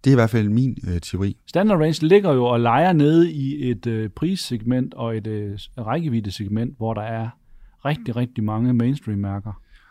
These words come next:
Speaker 2: som, som etablerer sig.
Speaker 1: Jamen, så lad os bare sige, at, øh, at, øh, de, man kan levere en, øh,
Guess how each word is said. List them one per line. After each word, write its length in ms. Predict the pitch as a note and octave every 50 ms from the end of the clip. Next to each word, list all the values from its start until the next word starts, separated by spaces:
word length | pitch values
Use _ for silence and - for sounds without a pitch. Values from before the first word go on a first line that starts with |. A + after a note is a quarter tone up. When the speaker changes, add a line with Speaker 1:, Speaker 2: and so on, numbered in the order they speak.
| _ _
Speaker 2:
som, 320 | - - A2+ G#2+ G2+ G2+
som 180 | G2+ - A2+ A2
etablerer 420 | G#2+ G2+ - A2+ G2+ C3+ C#3+ A2+
sig. 120 | F2+ F2+ F2
Speaker 1:
Jamen, 240 | G#2+ B2+ C3+ C#3 C3
så 140 | B2 - D3
lad 80 | C#3 C3
os 80 | A#2+ -
bare 160 | C3 B2+ B2+
sige, 340 | - - C3 C3+ C#3 B2 G2
at, 160 | F2 - -
øh, 300 | F#2 F#2 F2 F2 F2 E2+ - -
at, 260 | - F#2+ E2+ - -
øh, 100 | F#2 F2 F#2 - - _ _ -
de, 60 | - -
man 120 | G2+ F#2+ F#2
kan 140 | - G#2+ G2
levere 460 | G2 G2 A#2+ C#3 C#3 G2+ E2+ F2 -
en, 260 | F#2+ F#2 F2 F2 E2+
øh, 260 | E2+ E2+ E2 E2 E2